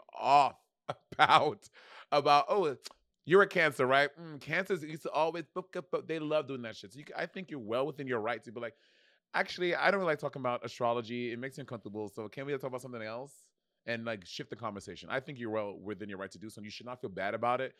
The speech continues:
You should not feel, uh, uh, like you're shading them about it. You're,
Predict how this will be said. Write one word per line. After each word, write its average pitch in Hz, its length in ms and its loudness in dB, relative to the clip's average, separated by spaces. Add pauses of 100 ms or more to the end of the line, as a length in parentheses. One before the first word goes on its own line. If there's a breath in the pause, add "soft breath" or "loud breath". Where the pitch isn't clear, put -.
(200 soft breath)
You 120 60 -12
should 117 160 -10
not 113 240 -6
feel, 104 460 -2 (280 soft breath)
uh, - 40 -2
uh, 95 580 0
like 104 140 -6
you're 104 80 -12
shading 113 360 -6
them 117 100 -8
about 120 240 0
it. 110 80 -4
You're, 117 140 -8